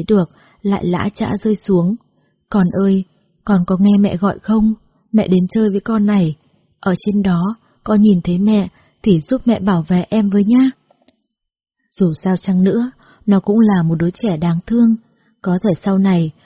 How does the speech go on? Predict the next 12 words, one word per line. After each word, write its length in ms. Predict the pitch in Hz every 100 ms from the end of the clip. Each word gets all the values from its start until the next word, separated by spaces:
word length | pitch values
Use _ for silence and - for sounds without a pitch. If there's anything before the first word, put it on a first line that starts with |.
| _
nó 140 | 190 190
cũng 200 | - 202
chẳng 280 | - 175 175
biết 180 | 226
bố 160 | 202 190
nó 200 | 196 175
là 160 | 196 175
ai 240 | 196 214
đâu. 280 | 214 220 220 - _ _ _ _
Đánh 280 | 190 170
mất 200 | 214 -
con 300 | - 208 202